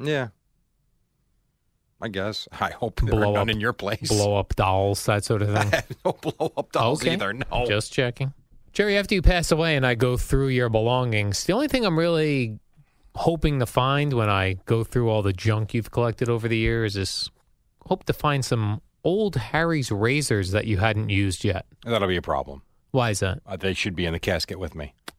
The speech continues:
Speaker 2: Oh, you want to be buried with your Harry's razors.
Speaker 1: Look at how good Harry's has kept this face for this long.
Speaker 2: Right.
Speaker 1: You think I'm gonna go to eternity without Harry's?
Speaker 2: Well, you're not gonna need them, so why not leave them for the rest of us, Jerry?
Speaker 1: Well, but think about it, Al. You go to wakes and funerals.
Speaker 2: I do.
Speaker 1: And sometimes you keep your personal belongings.
Speaker 2: Right.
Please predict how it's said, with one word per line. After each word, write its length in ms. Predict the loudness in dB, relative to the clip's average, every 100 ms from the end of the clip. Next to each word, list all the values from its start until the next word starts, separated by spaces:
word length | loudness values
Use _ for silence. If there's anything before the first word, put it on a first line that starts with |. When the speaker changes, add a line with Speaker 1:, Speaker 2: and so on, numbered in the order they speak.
| _
Speaker 2:
Oh, 60 | -2
you 220 | 0 0
want 160 | 0
to 20 | 0
be 120 | 0
buried 340 | 2 2 0
with 160 | -2 0
your 120 | 0
Harry's 440 | 2 2 0 0 0
razors. 380 | 0 0 -2
Speaker 1:
Look 160 | -2 0
at 80 | 0
how 120 | 0
good 360 | -2 -2 0 2
Harry's 380 | 2 2 -2
has 100 | -4
kept 240 | -2 -4 -2
this 180 | -4 0
face 320 | 0 0 -2
for 140 | -4
this 240 | -2 -2 0
long. 320 | 0 -2 -2
Speaker 2:
Right. 420 | 0 0 0 0
Speaker 1:
You 160 | -2 -4
think 640 | -2 -2 0 -4 -12 -12 -4
I'm 100 | -2
gonna 140 | 0
go 100 | 0
to 140 | 0 -2
eternity 500 | -2 -2 0 0 0
without 340 | 0 0 2
Harry's? 420 | 2 2 0 -2 0
Speaker 2:
Well, 140 | 0
you're 160 | 0 0
not 180 | 0
gonna 200 | 0 0
need 460 | 0 0 0 -2 -2
them, 360 | -4 -2 -4 -6
so 280 | -2 -2 0
why 300 | 0 0 2
not 260 | 0 2
leave 280 | 2 0 0
them 240 | 0 0 0
for 180 | 0
the 100 | 0
rest 300 | 0 0 0
of 80 | 0
us, 160 | 0 -2
Jerry? 400 | -2 0 0 0
Speaker 1:
Well, 100 | 0
but 140 | 0
think 300 | -2 -2 0
about 300 | 0 2 2
it, 60 | 0
Al. 260 | 0 2 2
You 160 | 0 0
go 180 | 0
to 60 | 0
wakes 460 | 0 2 0 0 -4
and 120 | -4
funerals. 440 | -2 -2 2 2
Speaker 2:
I 20 |
do. 120 | 2 2
Speaker 1:
And 100 | 2
sometimes 580 | 0 0 -2 -2 -4
you 80 | -8
keep 320 | -10 -8 -6
your 300 | -4 -2 -2
personal 500 | -6 -2 -2 0 -2
belongings. 500 | 0 0 0 0 2 2
Speaker 2:
Right. 360 | 2 -2 -6